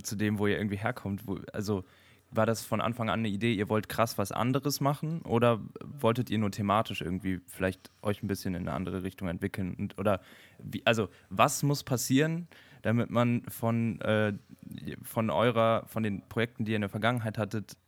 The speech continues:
äh, jetzt auf einmal so ein, ja, fast schon punkrockiges, poppiges, viel ham-, musikalischeres Album droppt, auch unter einem ganz anderen Namen natürlich, da gibt's vermutlich ganz viele Sachen.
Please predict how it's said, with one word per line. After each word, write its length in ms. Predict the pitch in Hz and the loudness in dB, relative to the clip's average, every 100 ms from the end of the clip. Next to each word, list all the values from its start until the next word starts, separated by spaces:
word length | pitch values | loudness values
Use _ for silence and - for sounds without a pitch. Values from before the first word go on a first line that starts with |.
| - | -6
äh, 140 | 104 101 | -4 -2
jetzt 180 | 110 104 | -2 -2
auf 100 | 98 | -2
einmal 260 | 104 113 | 0 0
so 100 | 101 | 0
ein, 180 | 104 101 | -2 0
ja, 160 | 101 101 | 2 0
fast 300 | - 117 - | -2 -8 -2
schon 260 | 110 104 101 _ _ _ _ | -2 0 -4 _ _ _ _
punkrockiges, 1200 | 123 120 131 - 120 127 113 113 110 110 - - - | 0 0 2 2 2 2 0 2 2 0 -6 -10 -4
poppiges, 960 | - 127 123 107 104 107 101 - - - - 92 - | -2 2 0 2 2 0 -2 -8 -10 -12 -10 -10 -10
viel 360 | - 127 123 117 | 0 2 4 2
ham-, 160 | 113 - | -4 -2
musikalischeres 880 | 113 104 104 117 131 120 107 107 | -2 -2 0 2 2 2 -2 -4
Album 480 | - 104 104 98 90 - _ _ _ - | -2 -2 0 -2 -2 -8 _ _ _ 0
droppt, 360 | 107 101 - | 2 2 -4
auch 180 | - 107 | -2 -2
unter 140 | 107 | -2
einem 160 | 104 104 | -2 -2
ganz 160 | 101 101 | -2 -2
anderen 220 | 95 92 | -2 0
Namen 180 | 113 127 | 2 2
natürlich, 280 | 113 117 | 0 -2
da 80 | 107 | -2
gibt's 180 | 98 - | -6 -6
vermutlich 320 | - 101 98 | -6 -6 -6
ganz 160 | - 92 | -8 -8
viele 200 | - 120 | -4 -2
Sachen. 300 | 110 113 113 | -2 -4 -6